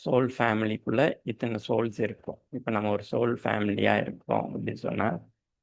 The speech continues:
நம்ம சோல் ஃபேமிலிக்குள்ள இதெல்லாம் இருக்குன்னு நமக்கு தெரிஞ்சிரும். அப்புறமா அவங்க என்ன பண்ணுவாங்க, ஒரு குரூப்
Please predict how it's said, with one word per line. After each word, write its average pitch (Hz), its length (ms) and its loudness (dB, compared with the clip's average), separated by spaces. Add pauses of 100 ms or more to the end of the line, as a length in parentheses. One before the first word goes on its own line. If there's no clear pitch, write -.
(640)
நம்ம 120 180 6 (100)
சோல் 131 300 10
ஃபேமிலிக்குள்ள 117 640 4
இதெல்லாம் 104 800 2 (100)
இருக்குன்னு 117 440 0
நமக்கு 107 360 0
தெரிஞ்சிரும். 110 560 0 (1080)
அப்புறமா 143 560 8
அவங்க 127 200 10
என்ன 117 200 8
பண்ணுவாங்க, 113 540 4
ஒரு 131 200 2
குரூப் 123 380 0